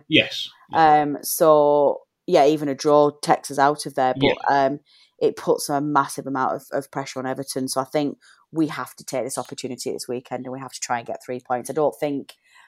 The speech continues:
Speaker 2: you know, a point's great. It does get us out there, but it would be very, very good to get two points clear of, of, um, uh, of Everton, it really would do. Um,
Speaker 1: You're
Speaker 2: but
Speaker 1: not
Speaker 2: we are
Speaker 1: calling it another must win, are you?
Speaker 2: Yeah, uh,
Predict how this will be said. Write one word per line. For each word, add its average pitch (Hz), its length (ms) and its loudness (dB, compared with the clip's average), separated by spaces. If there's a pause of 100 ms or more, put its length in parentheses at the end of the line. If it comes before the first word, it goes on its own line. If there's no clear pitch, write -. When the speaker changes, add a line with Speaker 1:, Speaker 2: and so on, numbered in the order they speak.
(200)
Speaker 2:
you 190 220 -4
know, 147 100 0
a 135 60 0
point's - 380 -4
great. 156 360 0
It - 120 -12
does 143 140 -10
get 135 140 -8
us 135 120 -8
out 135 240 -2
there, 131 260 -4
but 135 140 -8
it 64 60 -12
would - 100 -20
be 135 100 -12
very, 139 320 -4
very 123 240 -8
good 135 220 -14
to - 100 -16
get - 240 -10
two 131 200 -12
points 123 340 -14
clear 123 340 -12
of, 131 160 -18
of, 123 480 -8
um, 123 400 -8 (800)
uh, - 420 -2
of 135 100 -6
Everton, 135 320 -8
it 120 80 -10
really 127 220 -4
would 131 160 -8
do. 131 180 -6 (320)
Um, 131 240 8
Speaker 1:
You're 147 120 6
Speaker 2:
but - 40 8
Speaker 1:
not 226 40 8
Speaker 2:
we 254 80 6
are - 20 10
Speaker 1:
calling 151 200 10
it 139 80 4
another 135 200 4
must 135 320 4
win, 131 180 0
are 85 160 -2
you? 127 180 -6 (220)
Speaker 2:
Yeah, 226 280 6
uh, 240 420 12